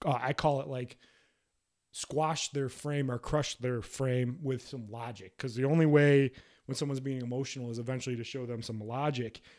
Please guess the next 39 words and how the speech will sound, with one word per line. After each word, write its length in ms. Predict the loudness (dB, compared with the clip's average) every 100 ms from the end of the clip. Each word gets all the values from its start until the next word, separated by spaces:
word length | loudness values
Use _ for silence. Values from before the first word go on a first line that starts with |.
| _
And 80 | 0
I 40 |
like 80 | 0
to 60 | 2
use 120 | 0
two 180 | 2 2
analogies. 440 | 2 0 2 2
One 160 | 4 4
is 100 | 4
I 60 | 2
use 180 | 0
a 60 | -2
diabetes 580 | -2 -4 -4 -4 -6 -8
analogy, 380 | -8 -8 -8 -6
especially 360 | -4 -2 -2
for 80 | -4
the 100 | -4
client 300 | 0 0 0
that's 180 | -4 -6
like, 180 | -8 -10 -18 _ _ -6
"Oh, 160 | 0
I 80 | 2
just 180 | 2 0
wanna 240 | 0 0
continue 400 | 0 0 0 0
doing 240 | 0 -2 -2
all 160 | -2
the 80 | -4
shit 200 | -4 -4
that 120 | -2
I've 140 | 0 2
done 220 | 2 2
that 100 | 0
got 180 | -2 -2
me 140 | -2
injured 200 | 0 -2
at 120 | 2
this 160 | 2 2
point, 340 | 0 -2 -2